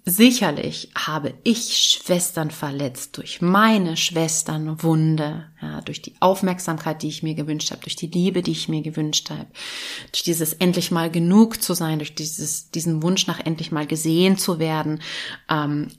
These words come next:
und im Grunde genommen steckt dahinter ja bei allen Schwesternwunden oder Schatten dieser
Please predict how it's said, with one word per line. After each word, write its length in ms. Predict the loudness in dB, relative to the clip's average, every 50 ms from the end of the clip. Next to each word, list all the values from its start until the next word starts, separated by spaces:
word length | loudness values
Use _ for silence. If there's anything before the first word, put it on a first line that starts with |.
| _ _ -2
und 160 | 0 0 0
im 140 | 2 2 6
Grunde 260 | 8 8 10 10 8
genommen 480 | 8 8 8 6 6 4 2 2 2 0
steckt 280 | 0 2 0 0 0
dahinter 440 | 0 0 4 6 6 6 6 4 2
ja 340 | 0 2 4 2 2 2 2
bei 200 | -2 -2 0 2
allen 420 | 6 8 8 10 10 8 8 6 4
Schwesternwunden 1080 | 2 0 0 -2 -2 -2 -4 -2 -2 -2 0 0 0 0 0 2 4 8 8 8 8
oder 200 | 6 2 0 2
Schatten 480 | 2 2 0 0 -2 -2 -4 -2 -2 -4
dieser 340 | -4 -2 -2 -4 -4 -6